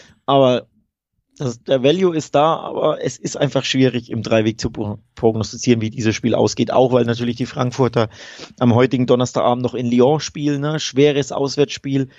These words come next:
in der Europa League. Das ist dann auch immer so ein bisschen noch mit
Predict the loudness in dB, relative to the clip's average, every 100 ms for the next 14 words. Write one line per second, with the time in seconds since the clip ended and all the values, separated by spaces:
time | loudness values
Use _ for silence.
0 | _ -2 2 4 4 4 6 4 4 2
1 | 2 -4 -6 -8 -8 -10 -4 -4 -2 -2
2 | 0 0 -2 -4 -14 _ -6 -2 0 0
3 | 2 2 2 -2 -4 -10